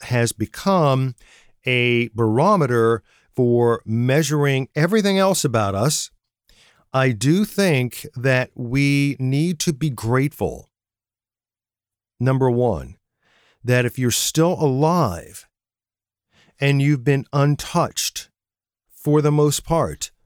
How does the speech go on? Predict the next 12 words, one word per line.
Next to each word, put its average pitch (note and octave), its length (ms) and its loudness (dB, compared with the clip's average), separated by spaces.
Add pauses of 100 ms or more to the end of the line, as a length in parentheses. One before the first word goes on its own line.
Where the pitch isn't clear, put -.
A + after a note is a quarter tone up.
(360)
by B2 340 0
this C3 240 0
virus, C3 640 -2 (800)
that A#2 200 -2
we C3 100 -4
should C3+ 220 -4
be A#2+ 140 -2
pretty E3 400 -8
damn C#3+ 300 0
grateful C3 480 -2
about D#2 320 -8
that. - 360 -18